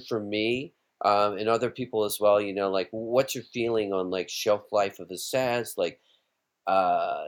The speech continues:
let's say something, a product is getting a little bit long, they're nine years in. I mean, do you feel like they have less value than, than a company,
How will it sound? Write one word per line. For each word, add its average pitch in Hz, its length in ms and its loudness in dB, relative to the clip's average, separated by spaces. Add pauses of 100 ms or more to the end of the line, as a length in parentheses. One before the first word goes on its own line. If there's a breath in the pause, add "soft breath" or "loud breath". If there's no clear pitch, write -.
(140)
let's 117 200 -2
say 135 100 2
something, 123 400 0
a 107 60 -6
product 110 520 6
is - 200 -6
getting 107 300 2
a 104 40 -4
little 107 220 -2
bit 95 180 -6
long, 110 520 2
they're 101 200 -4
nine 101 460 -2
years 101 300 -6
in. 107 200 -2
I 98 40 -4
mean, 98 360 -6
do 101 80 -16
you 101 140 -12 (140)
feel 110 240 -2
like 95 320 0 (440)
they 101 360 0
have 98 240 -2
less 95 340 0
value 104 640 2
than, 101 400 -4
than 101 140 0
a 98 40 -6
company, 95 760 -6